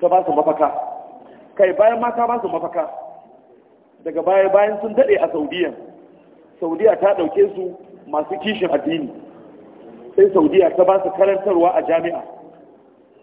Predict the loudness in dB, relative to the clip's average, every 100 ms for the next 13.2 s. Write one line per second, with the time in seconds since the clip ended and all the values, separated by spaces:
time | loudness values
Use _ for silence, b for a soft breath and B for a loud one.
0 | _ _ _ _ _ _ -6 -4 -4 2
1 | 2 2 -2 -2 -4 -4 -6 -6 -8 -4
2 | -2 -2 -4 -8 -12 -16 -18 -20 -20 -20
3 | _ _ -6 -2 -2 4 4 4 -2 -2
4 | -2 -2 -2 -2 -4 -4 -6 -6 -4 -6
5 | -4 -6 -6 -8 -4 -2 0 0 0 0
6 | -2 -4 -14 -20 -20 -20 -20 _ _ _
7 | -2 -2 -2 2 0 0 -2 0 0 0
8 | -2 -4 -4 -4 -4 -4 -6 -6 -8 -8
9 | -10 -12 -20 -20 _ _ _ _ _ _
10 | _ _ _ _ _ _ -6 -4 0 0
11 | 2 0 -2 -4 -10 -20 -20 -20 -20 _
12 | -2 0 2 4 4 2 0 2 2 2
13 | 2